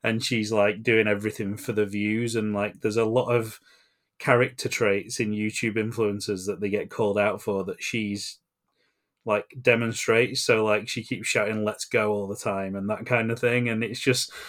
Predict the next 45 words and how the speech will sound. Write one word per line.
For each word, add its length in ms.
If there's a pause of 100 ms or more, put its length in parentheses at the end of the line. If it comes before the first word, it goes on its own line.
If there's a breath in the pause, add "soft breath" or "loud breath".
(180 loud breath)
you 140
can 200
tell 280
that 100
they've 140
got 180
a 60
good 240
grasp 500
of 220
that 260
community 680
and, 160
like, 280
how 300
to 180 (320)
take 280
the 100
piss 160 (200)
out 180
of 60
'em. 220 (840 soft breath)
And 400
I 100
think 320
it's 140
quite, 400 (360)
yeah, 380
I 120
quite 260
enjoyed 400
that 200
aspect 520
of 340
how 160
they've 240
written 340
this 220
one, 240 (260)
because 340
that 200
must 300
be 100
new 260
writing, 580